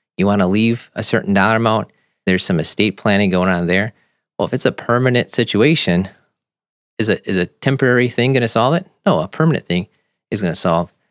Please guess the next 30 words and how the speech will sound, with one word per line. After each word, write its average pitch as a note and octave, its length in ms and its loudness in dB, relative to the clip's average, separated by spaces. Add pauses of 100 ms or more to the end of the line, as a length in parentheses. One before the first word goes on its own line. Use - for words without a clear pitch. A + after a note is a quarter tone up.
(200)
that F2 160 -2
permanent F2+ 280 0
situation. E2+ 680 -4
So - 160 -6
just A#2 220 -2
understand, A2+ 680 -2 (580)
what A#2+ 240 2
do - 140 -6
you A2 100 2
need G#2 220 -2
this G2+ 300 -4 (220)
account - 280 -4
for? F#2+ 420 -2 (600)
Understand G#2+ 560 -2
that G2 80 -4
the G2 80 -10
person G#2 400 -2
recommending G#2 520 0
it D3+ 140 -2
to C#3+ 100 0
you F#3+ 240 0 (420)
may G2+ 220 0
have G2+ 280 0
a F#2 60 0
little G2+ 220 0
bit G#2 120 0
of F2+ 80 -2
incentive G2+ 640 -2 (220)
to - 100 -4
recommend A2 440 -2